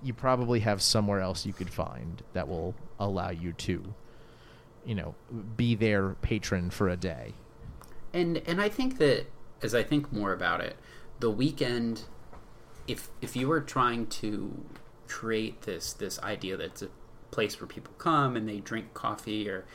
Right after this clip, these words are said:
Speaker 2: espresso or have a little pastry or whatever and hang out with people, that is something that is more doable on the weekend. So if you're going to turn off your Wi-Fi,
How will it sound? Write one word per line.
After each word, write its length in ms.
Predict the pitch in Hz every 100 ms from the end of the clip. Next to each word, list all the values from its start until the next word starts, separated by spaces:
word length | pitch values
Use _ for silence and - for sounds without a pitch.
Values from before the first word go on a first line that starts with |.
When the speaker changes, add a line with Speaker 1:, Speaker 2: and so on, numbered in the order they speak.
| - -
Speaker 2:
espresso 720 | - - 120 107 113 107 107
or 260 | 104 104 - - -
have 180 | 113 110
a 80 | 95 - - - - -
little 220 | 107 98 87
pastry 560 | 107 98 - 110 98
or 140 | 98 101
whatever 380 | 101 98 101 - - - - -
and 140 | 104
hang 260 | 117 110 107
out 200 | 110 104
with 220 | - -
people, 460 | 98 - 92 92 - - - -
that 160 | 120 147
is 100 | 139
something 380 | 131 131 113
that 160 | 110 95 -
is 220 | 107 -
more 640 | 104 107 107 104 101 104 - - - - - - - - - - 120
doable 560 | 110 127 123 113 107 101
on 80 |
the 60 | 98
weekend. 480 | 123 156 82 67 -
So 600 | - 117 110 110 107 -
if 240 | 107 -
you're 200 | 120 123
going 300 | 110 120 113
to 80 | 110
turn 200 | - 120
off 180 | 113 104
your 100 | 107
Wi-Fi, 480 | 104 110 113 101